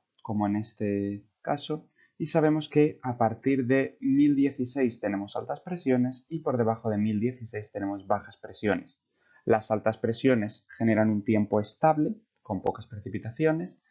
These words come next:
Las bajas presiones crean un tiempo inestable, habitualmente, si el aire es húmedo, con precipitaciones. ¿Dónde se encuentran masas de aire con distintas características?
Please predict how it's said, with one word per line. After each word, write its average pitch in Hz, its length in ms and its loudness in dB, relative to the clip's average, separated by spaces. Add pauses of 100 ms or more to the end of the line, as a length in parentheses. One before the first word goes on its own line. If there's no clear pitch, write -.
(520)
Las 143 340 2
bajas 123 360 -2
presiones 147 500 -2
crean 113 240 0
un 113 100 0
tiempo 123 460 0
inestable, - 800 -4 (180)
habitualmente, 117 760 0
si - 140 -6
el 95 120 -2
aire 98 220 0
es 117 120 -6
húmedo, 160 380 0 (340)
con 147 200 2
precipitaciones. 107 1000 -2 (840)
¿Dónde 123 360 2
se 117 120 -6
encuentran 143 600 0
masas 143 300 -2
de 131 100 2
aire 135 220 0
con 131 160 -2
distintas 131 420 -6
características? 135 920 -4